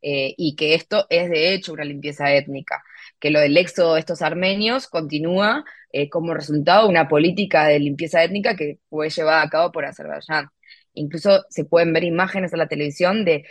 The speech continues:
de largas colas de automóviles en la carretera que, que van hacia el centro humanitario en esta pequeña ciudad que, que está desde el lado armenio.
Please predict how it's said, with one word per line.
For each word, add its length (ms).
de 140
largas 340
colas 420
de 60
automóviles 560
en 100
la 100
carretera 920
que, 540
que 640
van 220
hacia 180
el 80
centro 300
humanitario 680
en 120
esta 340
pequeña 400
ciudad 540
que, 720
que 100
está 420
desde 240
el 80
lado 200
armenio. 520